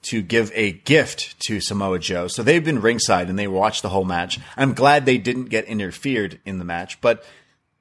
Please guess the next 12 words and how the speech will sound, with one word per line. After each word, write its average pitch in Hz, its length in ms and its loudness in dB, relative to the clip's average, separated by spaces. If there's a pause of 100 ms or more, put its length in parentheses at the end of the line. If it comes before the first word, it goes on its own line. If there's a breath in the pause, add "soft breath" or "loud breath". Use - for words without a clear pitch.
(240)
they 135 160 2
go 160 400 6
around 170 300 6
ringside 98 560 0
and 101 100 -4
they 113 80 -4
interrupt 127 400 -2
Samoa 113 300 -4
Joe 107 180 -2
winning 180 400 2
this 139 140 -2
title. 110 580 -2